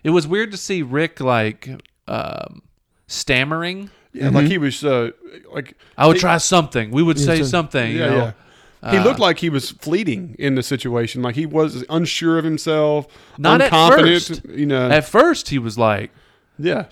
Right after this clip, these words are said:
Speaker 1: "Just shoot me, whatever." You know what I mean? Like, you know, blood's trickling down his face
Speaker 3: Yep.
Speaker 1: and all that stuff. You know,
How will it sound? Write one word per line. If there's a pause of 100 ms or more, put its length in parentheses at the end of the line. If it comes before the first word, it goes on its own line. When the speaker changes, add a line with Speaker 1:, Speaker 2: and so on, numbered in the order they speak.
(100)
Speaker 1:
"Just
shoot
me,
whatever."
You
know
what
I
mean?
Like,
you
know,
blood's
trickling
down
his
face
Speaker 3:
Yep.
Speaker 1:
and
all
that
stuff.
You
know,